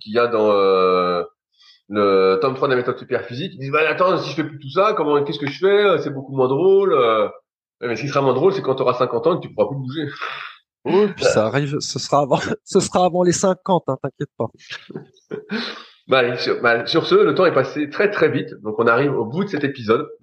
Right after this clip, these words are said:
Speaker 1: On espère, comme d'habitude, que vous avez passé un agréable moment dans notre compagnie. Euh, si vous souhaitez y réagir, donc, comme j'ai dit, c'est sur SoundCloud ou sur YouTube. Euh, si vous souhaitez des précisions ou autres, et on se fera un plaisir d'y répondre dans le prochain podcast.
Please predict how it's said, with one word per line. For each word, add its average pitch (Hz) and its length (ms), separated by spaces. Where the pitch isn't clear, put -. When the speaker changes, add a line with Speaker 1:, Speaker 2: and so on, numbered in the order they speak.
Speaker 1:
On 101 180
espère, 123 340
comme 135 160
d'habitude, 127 300
que 117 80
vous 110 60
avez 107 80
passé 143 360
un 101 260
agréable 147 440
moment 147 200
dans 143 60
notre 143 100
compagnie. 123 380
Euh, 101 540
si 185 360
vous 151 100
souhaitez 139 220
y 120 60
réagir, 147 340
donc, 113 140
comme 135 120
j'ai 135 100
dit, 143 100
c'est 139 80
sur - 140
SoundCloud 165 320
ou 135 40
sur 107 140
YouTube. 185 340
Euh, 87 320
si - 60
vous 101 180
souhaitez - 400
des 104 100
précisions 127 400
ou 127 80
autres, - 260
et 87 160
on 85 360
se - 100
fera 98 100
un 90 60
plaisir 143 240
d'y 127 80
répondre 123 160
dans 107 80
le - 40
prochain 135 180
podcast. 170 380